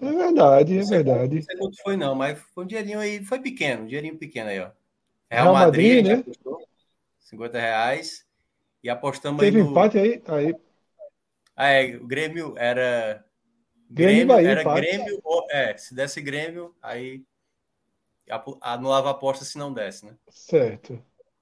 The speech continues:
Speaker 1: E aí erramos
Speaker 2: E
Speaker 1: no
Speaker 2: aí
Speaker 1: Palmeiras
Speaker 2: que o
Speaker 1: aí, né?
Speaker 2: Palmeiras,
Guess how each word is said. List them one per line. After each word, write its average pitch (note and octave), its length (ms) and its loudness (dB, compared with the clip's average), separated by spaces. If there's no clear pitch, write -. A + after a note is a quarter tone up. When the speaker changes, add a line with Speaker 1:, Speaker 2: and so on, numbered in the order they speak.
Speaker 1:
E D#3 60 4
aí D3+ 200 4
erramos F3 400 0
Speaker 2:
E F#3 60 -2
Speaker 1:
no F#3 60 -2
Speaker 2:
aí F3+ 100 -6
Speaker 1:
Palmeiras C#3 480 0
Speaker 2:
que C#3 60 -2
o C#3 40 2
Speaker 1:
aí, C3+ 60 2
né? - 0 -
Speaker 2:
Palmeiras, B2+ 400 -4